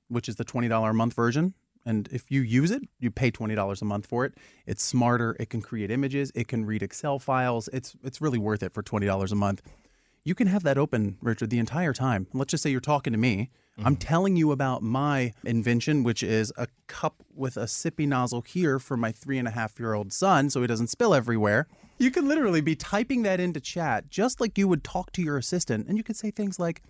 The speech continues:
Speaker 1: "I'm on the phone with a client who has a sippy cup. Here's the design that they're telling me. I want you to give me a list of questions that may poke holes in the product or that I need to ask to make sure every stone is unturned."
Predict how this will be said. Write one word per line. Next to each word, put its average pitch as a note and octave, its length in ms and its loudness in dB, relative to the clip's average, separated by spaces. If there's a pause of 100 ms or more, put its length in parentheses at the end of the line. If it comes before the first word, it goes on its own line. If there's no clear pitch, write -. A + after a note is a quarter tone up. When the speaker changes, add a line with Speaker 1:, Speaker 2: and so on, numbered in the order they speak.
(140)
Speaker 1:
"I'm E3 120 2
on B3 80 2
the A#3+ 60 0
phone E3 200 2
with E3 80 0
a E3 60 -4
client A#2+ 420 -2
who F3+ 300 0
has G3+ 400 -4
a - 60 -2
sippy B3+ 300 -2
cup. - 280 -2
Here's B2 300 4
the F3+ 100 2
design D#3 340 2
that E3+ 80 -2
they're - 100 -4
telling A2 340 0
me. F3 140 0 (280)
I F3 80 6
want D4 260 2
you G#3 160 4
to C3 420 4 (300)
give A3+ 140 0
me A#3+ 120 4
a F3 60 4
list D#3+ 220 0
of B2 100 -8
questions - 640 0 (180)
that C3 320 0
may E3+ 680 2 (240)
poke A#3 240 -2
holes F#3 240 4
in F3+ 80 2
the E3+ 80 2
product A2+ 480 0 (140)
or C3+ 80 0
that D3+ 260 0
I D#3 140 4
need F3 420 2
to E3 120 -2 (140)
ask - 480 -6 (220)
to - 80 -2
make C3+ 160 4
sure - 240 -2
every D3+ 240 2
stone C3 240 0
is A#2 80 0
unturned." G#2 460 -4